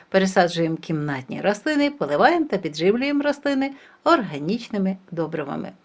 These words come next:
Не можна проводити обрізку саду та зелені операції на будь-яких рослинах. Це час стихії води. Захист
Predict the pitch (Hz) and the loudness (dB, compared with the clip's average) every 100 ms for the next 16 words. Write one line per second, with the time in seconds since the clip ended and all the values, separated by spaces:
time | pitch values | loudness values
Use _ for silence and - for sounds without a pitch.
0 | - - - - 330 359 208 185 190 180 | -20 -20 -10 2 6 8 8 6 6 6
1 | 175 170 175 165 165 - 165 - 220 294 | 6 6 4 4 2 -2 -10 0 2 4
2 | 285 285 147 160 175 170 175 175 233 247 | 2 -4 0 2 4 2 0 0 2 4
3 | 180 - 151 139 165 233 302 - 175 160 | 2 -2 -8 -4 2 2 2 -2 -10 -8
4 | 160 185 226 226 185 190 170 180 - 160 | 0 2 2 -2 -4 -6 -4 -4 -4 -2
5 | 151 147 - - - - 165 170 170 233 | -2 -4 -8 -20 -10 -2 -2 -2 -2 -2
6 | 233 - 160 - 156 160 156 156 160 - | -4 -10 -10 -8 -6 -4 -4 -4 -4 -6
7 | - - - - - - 160 156 196 185 | -8 -20 -20 -18 -16 -6 -6 2 4 4
8 | 196 170 | 0 -4